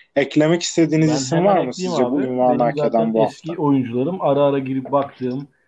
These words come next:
Speaker 2: "Ulan ben bunu niye saldım?" dediğim adamların iki tanesi zaten bu hafta şov yaptılar. Biri Dwight Howard, diğeri de Mason Plumlee. Dwight Howard elli üç rebound, Plumlee elli iki rebound aldı. Ya benim takımımda Rudy Gobert var.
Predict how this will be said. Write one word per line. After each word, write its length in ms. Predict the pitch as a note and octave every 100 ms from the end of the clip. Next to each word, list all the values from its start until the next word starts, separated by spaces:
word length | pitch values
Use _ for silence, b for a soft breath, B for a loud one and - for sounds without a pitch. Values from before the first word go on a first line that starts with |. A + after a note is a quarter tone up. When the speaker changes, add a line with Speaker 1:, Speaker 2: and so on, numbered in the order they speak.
| _ _ _
Speaker 2:
"Ulan 300 | C3 C#3 C3+
ben 220 | C3+ C3+ C3+
bunu 160 | C3+
niye 180 | C3+ C#3
saldım?" 460 | C3+ B2 A2 A2 G#2+
dediğim 400 | G#2+ G#2+ B2+ G#3 _ _ _
adamların 600 | B2+ C3 C3 B2 A#2+ E3+
iki 200 | F#3 -
tanesi 420 | - B2+ A#2 A2 D3
zaten 400 | C3+ C3+ F3 D#3+
bu 80 |
hafta 280 | B2+ A#2+ F#3
şov 240 | F3+ F#3 D3
yaptılar. 560 | A2 - D3+ F#3 F#3+
Biri 200 | F3 F3
Dwight 340 | E3+ E3+ E3+ E3+
Howard, 260 | D3 E3+ F3
diğeri 260 | E3 D3 E3+
de 60 |
Mason 380 | F3 D3 C#3 F#3+
Plumlee. 500 | F#3 F3 C3 B2+ B3 _ _ _ _ _
Dwight 340 | C#3+ E3 F3 F#3+
Howard 280 | F#3+ F#3+
elli 260 | F#3 E3 F3
üç 180 | F#3+ F3+
rebound, 320 | D#3+ F#3+ C4 - -
Plumlee 360 | E3+ F3 G3+ G3
elli 160 | F#3
iki 200 | F#3 G3+
rebound 320 | F3+ C3 A2+
aldı. 380 | A2+ A2+ C#3+ C#4 _ _ _ _ _
Ya 280 | G#2+ C#3 D3
benim 220 | B2+ F3+
takımımda 600 | F#3+ G3+ F3+ E3+ F#3+ A#3 F#3+
Rudy 220 | C#3+ D#3
Gobert 360 | F#3+ G3 D3
var. 160 | C3